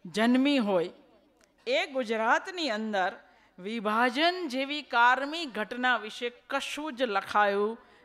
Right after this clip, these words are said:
નથી, ત્યારે મૂળ સોતા ઉખડેલા પુસ્તકની કિંમત આપણા માટે અનેક ગણી વધી જાય. અને ખાસ કરીને અંગ્રેજીવાળાઓ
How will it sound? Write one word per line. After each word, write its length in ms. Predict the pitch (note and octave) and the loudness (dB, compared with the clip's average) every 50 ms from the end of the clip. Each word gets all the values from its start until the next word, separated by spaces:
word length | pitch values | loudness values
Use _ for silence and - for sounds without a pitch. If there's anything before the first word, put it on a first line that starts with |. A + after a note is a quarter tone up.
| _ - | _ 0
નથી, 480 | F#3 G3+ A3+ C#4 C4+ F#4 G4 D#4 G3 - - - - - - _ - | 4 6 6 6 6 4 0 0 -2 -6 -12 -18 -20 -20 -20 _ 6
ત્યારે 320 | B3+ B3+ C#4 D#4 D#4 D4 B3+ B3 - - - - - G#3+ A3 | 8 10 10 12 10 10 8 6 0 -10 -18 -14 -8 -4 -2
મૂળ 300 | A#3 B3 C#4+ E4 G4 G4+ G4 F#4 | 2 2 4 4 6 4 4 2
સોતા 400 | - D4 C#4+ C#4+ C#4+ C#4+ C4+ B3+ B3 | 2 2 0 2 4 4 4 4 4
ઉખડેલા 500 | B3+ - - - B3 B3+ B3+ A#3+ A#3+ B3 | 2 0 0 4 4 6 6 8 6 6
પુસ્તકની 720 | A#3+ - A#3+ A#3 - - - B3+ - B3+ B3 A#3 A3+ - - | 4 2 0 -2 0 0 0 -2 -2 -2 -4 -4 -6 -6 -6
કિંમત 380 | B3+ B3 A#3 A3 G#3 G#3 G#3 - | -4 -2 0 0 0 0 -2 0
આપણા 380 | - A3 B3 B3 B3 A#3 G#3 F#3+ | 0 0 2 2 2 2 2 2
માટે 300 | F#3 F#3 F#3+ F#3 - A3+ - - | 0 -2 -4 -6 -6 -10 -10 -8
અનેક 380 | - B3+ C4+ D4 D4+ D#4 D4+ G#3 G3 F#3 | -6 -4 -2 -2 -2 -2 -4 -8 -14 -10
ગણી 360 | F3+ G3 G3+ G3+ G3 G#3+ A#3+ - _ _ - F3+ E3+ | -8 -6 -6 -6 -8 -12 -14 -18 _ _ -20 -8 -4
વધી 280 | F#3 G3 F#3 G#3+ G#3 E3 | -4 -4 -4 -6 -8 -10
જાય. 220 | D3+ C3+ - - _ _ _ _ _ - - - - | -12 -16 -16 -18 _ _ _ _ _ -20 -20 -14 -6
અને 160 | - B3+ C#4+ D4+ | -2 0 0 0
ખાસ 400 | - A#3+ C4+ C#4 F4 - - - | 2 4 6 8 8 6 4 0
કરીને 420 | - F#4 F#4 F#4 F4+ D#4+ D4+ C#4+ D4 F4+ B4+ - - - - _ _ - _ | -2 0 0 2 2 2 4 4 2 2 -2 -6 -14 -20 -20 _ _ -12 _
અંગ્રેજીવાળાઓ 1000 | - B3+ C4 C4+ D4 E4+ G4+ G#4 A4 A4 A4+ G4 D4+ C#4 C#4+ D4 D4 D4+ D4+ E4+ | -2 0 2 2 2 2 0 0 -2 0 4 6 6 8 8 10 8 8 8 6